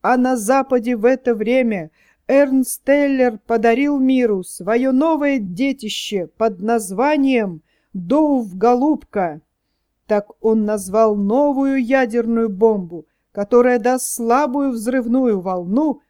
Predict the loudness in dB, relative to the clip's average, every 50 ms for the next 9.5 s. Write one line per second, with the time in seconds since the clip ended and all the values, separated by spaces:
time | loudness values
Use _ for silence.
0 | _ _ -6 -2 0 2 2 2 2 2 2 0 0 -2 -4 -4 -2 -2 0 0
1 | -2 0 -2 -2 0 0 0 -2 -2 -6 -6 -4 -4 -2 -2 -4 -4 -6 -8 -8
2 | -12 -12 -10 -6 -4 -4 -2 -2 -2 -2 -4 -4 -8 -12 _ _ _ _ _ _
3 | -10 -2 0 2 2 2 0 0 -2 -2 -2 -4 -4 -2 -2 -2 -4 -6 _ _
4 | _ _ _ _ -6 -6 -6 -6 -6 -6 -4 -2 0 0 -2 -4 _ -2 -2 -2
5 | 0 0 -2 -2 -4 -6 -4 -4 -2 -2 -2 -2 -2 -2 -2 -4 -4 -4 -4 -4
6 | -4 -4 -4 -2 -2 0 0 0 -2 -2 -2 -2 -2 -2 -2 -2 -4 -4 0 0
7 | 2 2 2 0 -2 -4 -4 -6 -6 -2 0 0 2 2 0 -4 -8 -12 -14 -14
8 | -12 -12 -12 -12 _ _ -12 -10 -2 0 2 2 2 2 -2 -6 -8 -6 -6 -4
9 | -4 -4 -4 -4 -4 -4 -6 -8 -10